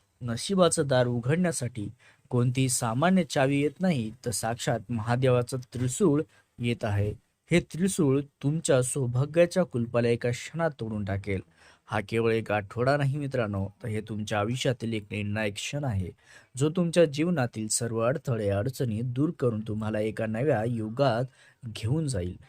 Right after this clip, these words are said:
महादेवाच्या या दिव्य त्रिशूलाच्या आगमनाने तुमच्या जीवनात एक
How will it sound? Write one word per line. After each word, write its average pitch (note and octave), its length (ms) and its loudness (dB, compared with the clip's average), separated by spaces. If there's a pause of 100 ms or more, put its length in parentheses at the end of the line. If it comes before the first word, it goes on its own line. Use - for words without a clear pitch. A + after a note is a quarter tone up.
(220)
महादेवाच्या F#3 720 2
या F#3 120 4
दिव्य E3 420 0
त्रिशूलाच्या C3+ 760 0
आगमनाने C3 640 -2
तुमच्या G#2+ 420 -8
जीवनात A2+ 440 -4
एक G#2+ 100 -6